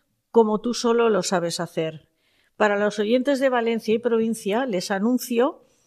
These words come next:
que el próximo día veintinueve de abril celebraremos la gran vigilia diocesana en la Plaza de Toros,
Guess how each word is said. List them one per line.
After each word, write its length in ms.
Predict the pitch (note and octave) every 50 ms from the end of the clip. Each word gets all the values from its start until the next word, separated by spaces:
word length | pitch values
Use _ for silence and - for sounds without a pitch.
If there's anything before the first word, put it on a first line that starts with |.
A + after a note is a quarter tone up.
| _ _ _ -
que 80 | - G#3
el 60 | G#3
próximo 440 | - A3 A#3+ B3+ - - B3+ B3+ B3
día 260 | A3+ A#3+ A#3+ A3 G3 F3+
veintinueve 760 | F#3 F#3+ F#3 F#3+ F3+ - F#3+ G3 G#3 A3+ B3+ D4 D4 C#4+ B3+
de 100 | A3 G3+
abril 580 | F#3 E3+ F#3 G#3 A3+ A#3+ C#4 D#4+ E4 F4 - - _ _ _ _ _ _ _
celebraremos 920 | - - A3 A3+ A3 A3 G#3+ G#3+ G3+ G3+ G#3+ G#3+ B3 C4+ C#4 D4 D4 C#4 B3+
la 140 | G#3+ G#3 G3+
gran 320 | G#3 A3 B3+ C4+ C#4 C4+
vigilia 720 | B3 A#3+ G#3+ - - C4 C4 C4+ C4+ C#4+ D4 D4+ D#4 D4+ - _ _ _ _ -
diocesana 1040 | A#3 A3+ G#3+ G#3 G3+ G3+ - G3 F#3+ F#3 - - A#3+ B3+ C4+ C4+ C#4+ D4 D4+ D4+ - _ _ _ _
en 220 | - G#3+ A3 G#3 G3+
la 180 | G3+ G3+ G#3
Plaza 400 | - A3+ B3 B3+ B3+ - D4+ D4+
de 140 | C#4 B3+ A#3+
Toros, 640 | B3 A#3+ A#3+ B3 A3+ E3+ E3 - - - - - -